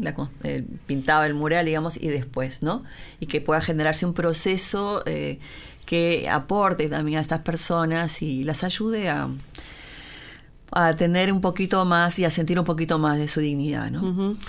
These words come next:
Speaker 2: Debe ser muy interesante el proceso de, de este entrecruzamiento de disciplinas en lo que tiene que ver con la multidisciplina. Recién comentabas este trabajo de Bellas Artes.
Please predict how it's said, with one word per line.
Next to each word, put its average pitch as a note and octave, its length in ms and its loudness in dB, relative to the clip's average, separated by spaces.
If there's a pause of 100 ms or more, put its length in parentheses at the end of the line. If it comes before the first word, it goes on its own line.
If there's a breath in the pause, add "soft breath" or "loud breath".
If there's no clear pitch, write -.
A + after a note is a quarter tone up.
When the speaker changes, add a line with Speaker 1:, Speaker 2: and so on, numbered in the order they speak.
(440 loud breath)
Speaker 2:
Debe A3 180 4
ser C4 120 4
muy B3+ 140 4
interesante A3+ 540 4
el A#3 120 2
proceso G#3+ 640 4
de, F3 580 4
de F3+ 60 2
este F#3+ 160 0
entrecruzamiento F3+ 880 4
de F#3 120 6
disciplinas F#3 680 2
en F#3 60 4
lo F3 60 2
que E3+ 80 2
tiene F#3 220 2
que F3 100 4
ver E3+ 280 4
con F3 240 4
la D#3+ 100 2
multidisciplina. E3+ 1000 2
Recién F3 380 0
comentabas E3 460 0
este F3+ 200 -2
trabajo E3+ 300 0
de E3+ 80 2
Bellas E3 260 -2
Artes. F3 400 2